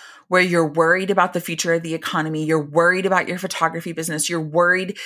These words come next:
if your prices are too high and if people will actually pay it, I want you to look at the groups on social media that you're spending time in and the people that you're allowing to speak into your life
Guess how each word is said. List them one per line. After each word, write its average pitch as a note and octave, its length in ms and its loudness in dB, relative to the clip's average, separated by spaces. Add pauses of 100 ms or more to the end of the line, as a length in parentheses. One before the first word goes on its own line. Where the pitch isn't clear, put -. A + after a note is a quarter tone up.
(140)
if G3 140 2
your F#3 100 2
prices F#3+ 400 0
are F#3 100 4
too G3 200 -4
high F#3+ 200 0
and E3+ 120 -4
if E3 80 -10
people F#3+ 300 -10
will F3 180 -2
actually F3 400 -4
pay F3+ 300 0
it, D3 120 0 (760)
I G#3+ 100 2
want F#3+ 480 0
you C#4 140 2
to B3+ 140 -2
look F3+ 400 0
at E3 420 -2 (500)
the E3+ 220 2
groups D#3+ 760 -2 (420)
on E3+ 240 2
social F3+ 300 0
media E3 340 -2
that D#3+ 180 -2
you're E3 100 -4
spending D#3+ 400 -6
time D3+ 320 -6
in - 280 -12 (540)
and G3 160 2
the G3 100 4
people F#3 680 -2
that F#3+ 120 4
you're F3+ 140 0
allowing F3 460 4
to G3+ 80 -6
speak F3 300 -6
into F3 260 -8
your D#3+ 180 -4
life - 560 -4